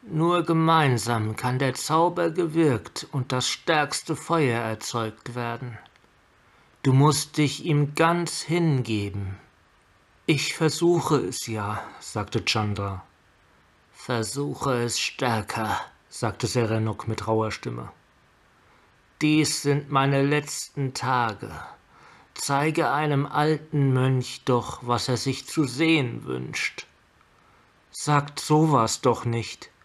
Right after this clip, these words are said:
Serenok klatschte in die Hände. „Beginnen wir von vorn.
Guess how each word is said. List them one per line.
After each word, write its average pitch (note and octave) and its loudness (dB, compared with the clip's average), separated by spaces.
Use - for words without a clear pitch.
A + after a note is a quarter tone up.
Serenok A#2 2
klatschte - 2
in B2 2
die B2+ 4
Hände. G#2 0
„Beginnen D#3 0
wir C#3+ 4
von B2+ -4
vorn. A2 -2